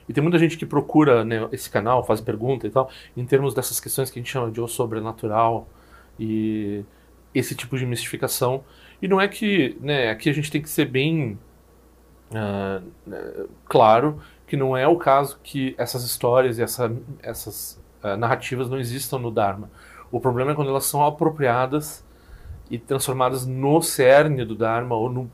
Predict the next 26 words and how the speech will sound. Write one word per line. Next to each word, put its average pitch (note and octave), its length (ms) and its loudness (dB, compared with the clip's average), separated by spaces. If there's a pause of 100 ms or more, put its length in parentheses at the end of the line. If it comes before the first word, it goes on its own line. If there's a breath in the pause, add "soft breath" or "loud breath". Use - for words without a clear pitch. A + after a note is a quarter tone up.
foco C#3 380 4
de B2+ 100 -6
importância C3 640 -2
das G#2+ 140 -10
pessoas, A#2 640 -8
né? A#2 160 -6 (460 soft breath)
Então - 140 -4
a D3+ 40 0
gente E3+ 160 0
já G3+ 80 2
sabe, D#3+ 300 4
já D3+ 80 0
tem D#3+ 200 2
todo E3 200 -4
mundo F3+ 200 0
que - 120 -10
pratica A#2 400 -10
o - 20 -12
budismo A2+ 220 -8
tibetano, A#2+ 440 -4
tá C3 120 -4
em A#2+ 40 -8
contato A#2+ 380 -4
com - 80 -12
outras A#2 200 -10
pessoas, - 540 -2